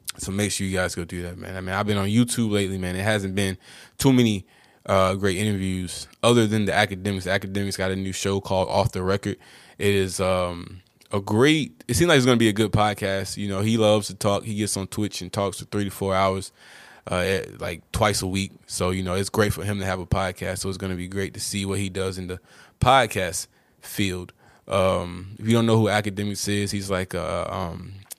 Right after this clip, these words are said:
a personality, a media personality. He focuses on mostly hip hop and rap or whatever, trap rap, whatever you wanna call it. But he's one of the bigger guys in the media,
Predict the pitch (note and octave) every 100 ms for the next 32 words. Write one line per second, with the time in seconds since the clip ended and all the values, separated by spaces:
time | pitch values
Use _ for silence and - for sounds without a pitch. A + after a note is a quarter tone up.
0 | _ - F3 - - E2+ A#1+ - - G2+
1 | G2 F#2+ G2+ G2+ F#2+ G2 G2 F#2+ G2+ G2
2 | F#2+ F#2+ F#2+ F#2 F#2+ - G2 F#2 F2+ F#2
3 | F2 F2+ G2 F#2 F#2+ F2+ - - - A#2+
4 | A#2+ C3+ C3 - _ _ _ _ - _
5 | - - F#2+ F2+ E2+ F#2+ G2+ G2+ G2 G2+
6 | G2 F2+ G2 - F2+ G2+ G2+ G2 F#2+ F#2+
7 | G#2 G2+ G#2 - - - - F#2 D3+ D#3
8 | D3 B2+ G#2 F#2+ G#2+ A#2 G2+ F#2+ G2+ G2+
9 | F#2 F#2 F#2 F2+ F2+ G2 G2+ F#2+ F2 F2